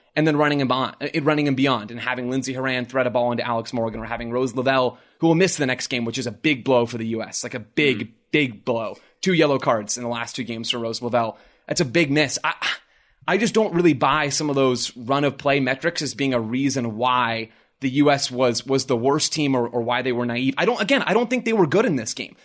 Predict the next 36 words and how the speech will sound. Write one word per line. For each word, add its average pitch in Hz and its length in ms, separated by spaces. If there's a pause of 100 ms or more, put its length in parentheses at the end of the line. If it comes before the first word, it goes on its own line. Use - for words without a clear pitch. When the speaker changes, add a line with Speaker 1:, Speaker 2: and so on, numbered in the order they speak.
(220)
Speaker 1:
I 196 140
just 233 180
think 220 200
there's 180 160
a 147 80
lot 135 320
of 131 320 (320)
results-driven 135 1080
analysis 123 760
that 117 200
comes 147 240
here. 180 160
When 139 140
the 127 80
U 143 140
S 131 120
win 170 160
a 180 40
game, 165 220
everything's 131 340
fine. 131 340 (220)
When 143 100
they 139 80
tie 147 300
a 147 40
game 127 300
or, 120 120
or 120 180
lose 156 240
a 143 60
game, 120 340 (400)
things 160 240
are, 143 260
are 139 260
in 135 160
shambles. 185 680